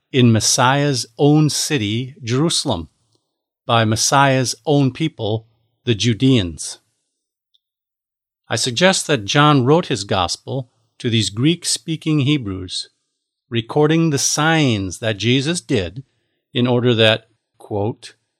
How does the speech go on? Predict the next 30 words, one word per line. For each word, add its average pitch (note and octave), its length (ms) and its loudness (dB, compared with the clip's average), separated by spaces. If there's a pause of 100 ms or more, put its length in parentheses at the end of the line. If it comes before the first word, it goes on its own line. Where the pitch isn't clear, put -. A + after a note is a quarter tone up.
(380)
"you A2 120 -2
might C#3 280 0
believe C3+ 760 -2
that A#2 220 -4
Jesus C#3 560 -4
is D#3 420 -2
the E3+ 80 -2
Messiah, D#3 680 -4 (580)
the A2+ 80 -8
Son C#3 320 0
of D3 100 -2
God, F2+ 420 -4 (540)
and A2+ 140 -4
that A#2+ 180 -4
believing C3 800 0
you B2 100 -2
may A#2+ 120 2
have A2 220 -4
life G2+ 300 -2
in A#2+ 140 -10
his G2+ 180 -8
name," G#2 380 -4 (600)
unquote. G2 520 -12 (600)
John G#2 300 -8
twenty G2+ 320 -8
thirty-one. G2+ 600 -8 (1400)
As A#2 160 -2
we F3+ 100 4
will F3 140 2
see, A2+ 500 0